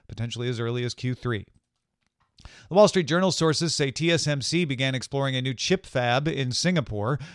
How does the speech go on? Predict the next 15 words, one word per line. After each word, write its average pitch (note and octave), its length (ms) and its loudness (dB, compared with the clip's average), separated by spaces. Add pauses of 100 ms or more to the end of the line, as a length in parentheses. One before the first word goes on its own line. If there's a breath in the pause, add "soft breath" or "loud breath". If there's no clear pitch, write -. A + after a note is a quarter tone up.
(120)
Plans B2 260 -4
have A#2+ 120 -6
not B2+ 180 -2
been A#2 140 -6
finalized C3 580 0
for B2+ 80 -4
the A2+ 120 -6
facility, A#2+ 500 -4
but C3+ 180 -4
current D3 240 -4
proposals B2+ 500 -4
call C3 220 -2
for B2 140 -6
the A#2 80 -6
factory B2+ 560 -2